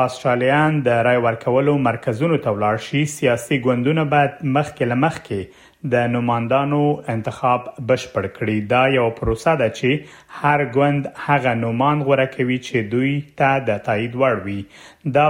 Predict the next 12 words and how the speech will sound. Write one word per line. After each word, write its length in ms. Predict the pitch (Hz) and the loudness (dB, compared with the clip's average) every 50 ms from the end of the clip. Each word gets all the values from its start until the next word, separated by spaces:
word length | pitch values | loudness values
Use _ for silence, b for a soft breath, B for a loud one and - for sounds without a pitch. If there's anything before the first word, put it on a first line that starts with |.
| 143 143 | 2 0
به 60 | 131 123 135 | 0 0 0
هغه 220 | 147 143 131 131 123 120 | 0 0 0 0 -2 0
نومونه 300 | 120 123 147 160 156 139 127 127 | 0 0 0 0 0 0 0 -2
وي 60 | 131 | -2
چې 280 | 123 - - - 120 107 110 | -4 -4 -2 -2 -2 -2 -2
زموږ 200 | 117 123 131 131 131 - - | -2 -2 -2 -2 -4 -4 -2
په 120 | 120 104 107 | 0 2 2
رای 160 | 104 104 107 - - | 2 0 0 0 0
پاڼه 240 | 151 160 156 123 104 - | 0 0 0 -2 -4 -4
کې 60 | - 107 98 | -6 -4 -2
به 160 | 104 110 110 | -2 -2 -2
شتون 260 | - - - - 135 | -4 -6 -4 -4 -2